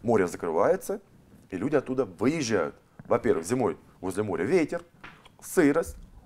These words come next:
холодно. И основная масса наших клиентов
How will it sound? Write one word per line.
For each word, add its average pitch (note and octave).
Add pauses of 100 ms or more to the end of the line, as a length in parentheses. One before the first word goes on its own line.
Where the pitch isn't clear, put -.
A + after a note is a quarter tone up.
холодно. D#3 (540)
И D3+
основная C#3
масса A#2+ (140)
наших C3
клиентов B2+